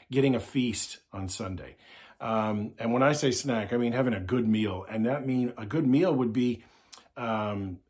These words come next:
one or two people, maybe one. And you learn to value that time more.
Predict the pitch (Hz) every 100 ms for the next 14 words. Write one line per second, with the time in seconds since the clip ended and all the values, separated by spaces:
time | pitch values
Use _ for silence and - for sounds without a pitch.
0 | _ 107 143 160 143 147 139 147 113 101
1 | 139 127 104 123 123 101 123 160 226 180
2 | 104 123 127 135 120 104 104 - 107 87
3 | 82 82 73